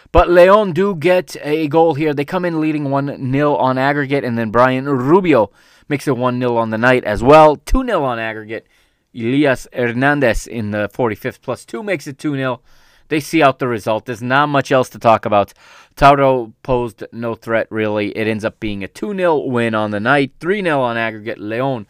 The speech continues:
through to the quarterfinals. And then the,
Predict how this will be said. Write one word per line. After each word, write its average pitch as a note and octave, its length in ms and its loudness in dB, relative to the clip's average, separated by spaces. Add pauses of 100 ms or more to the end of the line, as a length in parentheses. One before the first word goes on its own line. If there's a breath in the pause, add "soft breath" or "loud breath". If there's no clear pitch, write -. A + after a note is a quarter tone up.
(240 soft breath)
through A2 220 -6
to G#2 40 -4
the G2+ 80 -6
quarterfinals. A#2 800 0
And A2 180 -2
then E3 240 6 (360 loud breath)
the, C#3+ 640 2